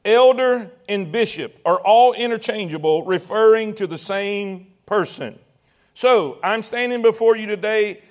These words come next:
as your bishop, as your pastor, as your elder. If, if that makes sense, say amen. The three words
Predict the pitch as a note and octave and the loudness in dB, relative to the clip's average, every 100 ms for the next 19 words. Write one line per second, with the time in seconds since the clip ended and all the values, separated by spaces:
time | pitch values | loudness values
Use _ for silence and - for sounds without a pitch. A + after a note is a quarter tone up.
0 | _ - G3+ E3+ F3 E3+ D3 B3 - B3+ | _ -2 0 0 -4 -6 -4 -4 0 -2
1 | A#3+ - _ _ _ F#3+ D#3+ F#3+ - A3 | -2 -12 _ _ _ -4 -2 -6 -4 -2
2 | A3+ - A3+ A3 G#3+ - _ _ F#3+ G3 | -2 0 -2 -2 -6 -16 _ _ -2 -2
3 | F3+ F#3+ F#3+ F#3 D#3 A#2+ F#2+ _ _ D3+ | 0 -2 2 2 2 -4 -12 _ _ -16
4 | B2 E3+ C#3 F#3 F#3+ F#3+ - G3 - F#3 | -10 -10 -2 -2 -2 -6 -6 -6 -4 -2
5 | F#3 F3+ E3+ A#2+ - - _ _ _ _ | -2 0 -2 -4 -10 -20 _ _ _ _
6 | _ _ D#3 G3 A#3+ C4+ C#4+ A#3 G#3+ C#4+ | _ _ -2 -2 0 0 0 -2 6 8
7 | B3+ F3 G3 F#3+ | 8 4 -2 -6